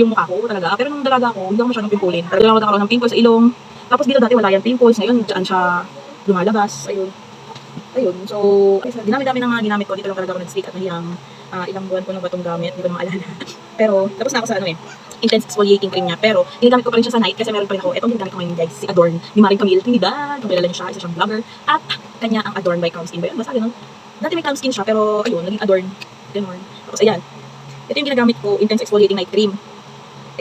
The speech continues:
Intense exfoliating, tapos na ako dito. Naka isang buwan na ako. Pero, ah, dahil since nagkaka-pimples ako, ayan, ginagamit ko pa din siya sa gabi.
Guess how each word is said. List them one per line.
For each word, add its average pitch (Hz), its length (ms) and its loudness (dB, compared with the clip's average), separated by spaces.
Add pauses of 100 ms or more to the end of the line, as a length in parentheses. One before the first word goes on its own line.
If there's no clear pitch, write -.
Intense 254 240 2
exfoliating, 214 400 0
tapos 220 160 -4
na 208 80 0
ako 196 80 -4
dito. 185 140 0 (200)
Naka 202 140 -8
isang 190 160 -6
buwan 180 80 0
na 160 80 -4
ako. - 80 0
Pero, 233 240 0 (320)
ah, 196 480 0 (640)
dahil 240 220 6
since 262 160 -4
nagkaka-pimples 247 400 2
ako, 190 180 2
ayan, 208 140 2
ginagamit 247 240 2
ko - 80 -8
pa 196 80 -2
din 190 80 -8
siya 196 80 -4
sa 180 80 -4
gabi. 165 100 0